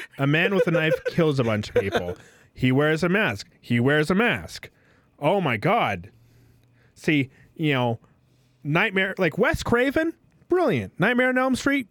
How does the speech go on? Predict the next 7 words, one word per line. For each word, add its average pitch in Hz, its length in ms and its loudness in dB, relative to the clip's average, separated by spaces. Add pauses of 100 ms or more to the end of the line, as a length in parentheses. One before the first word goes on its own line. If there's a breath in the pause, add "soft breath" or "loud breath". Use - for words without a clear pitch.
good 339 180 0
job, 180 280 0
bud. 156 260 0 (240)
Clap 254 400 0
for 254 120 -4
you. 214 320 0 (460 loud breath)
Um, 131 640 -2